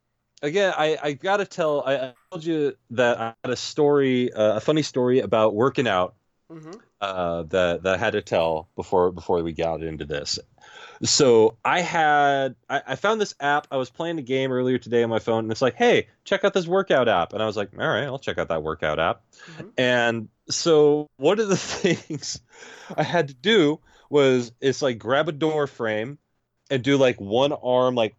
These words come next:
Speaker 1: you pull your entire body weight up with, like, lean as far back as you can and pull yourself up with one arm. I'm like, "Okay, that sounds tough." So I
Speaker 2: Yeah.
Speaker 1: did it.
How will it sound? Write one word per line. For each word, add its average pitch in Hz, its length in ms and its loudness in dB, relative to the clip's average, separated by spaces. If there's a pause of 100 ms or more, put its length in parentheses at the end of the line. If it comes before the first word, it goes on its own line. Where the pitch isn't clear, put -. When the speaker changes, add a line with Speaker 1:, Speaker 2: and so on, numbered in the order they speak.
Speaker 1:
you 120 260 -2 (100)
pull 165 240 2
your 147 180 2
entire 131 460 0
body 120 440 2
weight 107 340 -2
up 113 260 -4 (160)
with, 107 300 -4
like, 104 240 -2
lean 139 280 0
as 139 100 0
far 139 260 4
back 131 240 2
as 117 120 -8
you 117 80 -8
can 117 420 -4 (120)
and 104 220 -4
pull 151 200 2
yourself 117 420 0
up - 180 0
with 90 100 -8
one 92 200 -2
arm. 76 220 -4 (540)
I'm 135 80 2
like, 101 220 0 (360)
"Okay, 151 420 0 (280)
that 143 200 -2
sounds 107 260 -8
tough." - 380 -16 (160)
So 175 160 -2
I 196 40 4
Speaker 2:
Yeah. 170 80 0
Speaker 1:
did 135 140 2
it. 170 140 0